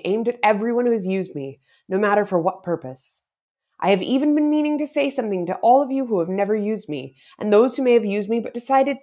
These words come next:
to just disconnect. So this post is actually addressed to everyone who has, at some point in their lives,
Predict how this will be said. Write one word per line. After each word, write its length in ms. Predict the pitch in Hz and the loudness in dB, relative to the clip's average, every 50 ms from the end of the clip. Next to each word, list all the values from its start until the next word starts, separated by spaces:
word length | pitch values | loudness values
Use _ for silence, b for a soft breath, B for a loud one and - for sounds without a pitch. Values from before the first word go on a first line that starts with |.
| _ _ - | _ _ -12
to 140 | - - - | -10 -8 -8
just 240 | - - - - | -8 -8 -8 -8
disconnect. 680 | - 165 156 - - 135 135 139 160 - - - - - _ _ _ _ _ _ _ _ _ _ _ _ _ _ _ _ _ _ | -8 -8 -8 -6 -6 -2 -2 -2 -2 -4 -8 -16 -20 -20 _ _ _ _ _ _ _ _ _ _ _ _ _ _ _ _ _ _
So 120 | - - | -10 -6
this 200 | 320 320 370 349 | -2 -2 -2 -2
post 300 | 370 - - 427 403 415 | -2 0 0 0 0 0
is 120 | 392 370 - - | -2 -6 -6 -6
actually 380 | 403 285 - - - 370 339 | -6 -6 -6 -4 -2 0 0
addressed 280 | 320 254 294 277 269 - | 2 2 2 0 0 0
to 140 | 269 - 240 | 0 0 2
everyone 360 | 240 214 233 226 214 202 202 | 2 2 2 0 0 0 0
who 80 | 202 | -2
has, 500 | 175 175 196 202 196 190 185 180 175 - - - | -2 0 2 2 2 2 2 0 -4 -4 -2 -2
at 180 | - - - | -2 -2 -2
some 320 | - - - 311 294 294 254 | -4 -4 -2 -2 -2 -2 -2
point 240 | - 185 185 - | -2 -2 -4 -2
in 60 | - 165 | -2 -4
their 100 | 160 156 | -4 -2
lives, 540 | 151 151 147 151 147 147 143 147 - - | -2 -4 -4 -4 -4 -6 -6 -8 -12 -16